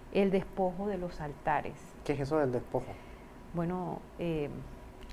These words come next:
Speaker 1: para mí, yo considero que es cuando tú quitas lo que está en el altar, eh, Jesús también le despoja, así como despojaron a Jesús de su vestidura y todas estas cosas,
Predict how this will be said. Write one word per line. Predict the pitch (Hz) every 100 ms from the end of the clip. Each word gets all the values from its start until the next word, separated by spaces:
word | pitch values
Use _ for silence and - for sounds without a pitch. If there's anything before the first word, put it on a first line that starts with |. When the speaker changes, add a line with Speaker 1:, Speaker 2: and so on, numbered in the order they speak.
| - - -
Speaker 1:
para | 190 175
mí, | 170 190 233 311 - -
yo | 196 196
considero | 240 233 220 190 208 -
que | 202 190
es | 220 - - - - - - - - -
cuando | 220 208
tú | 196
quitas | - 240 254 254 262 - - - - - - -
lo | 208
que | 208
está | 196 208
en | 214
el | 214 208
altar, | 185 170 220 180 214 - - - - - - - - - - - - -
eh, | 180
Jesús | 190 180 - 240 240 - - - - - -
también | 185 190 190 214 214
le | 190 185
despoja, | 185 - 170 -
así | 180 226
como | 262 233
despojaron | 208 - 180 175 208 240 226
a |
Jesús | 208 175 - 226 220
de | 233
su | 220 202
vestidura | 180 175 180 185 226 233 190
y |
todas | 175 196 220
estas | 220 220
cosas, | 208 226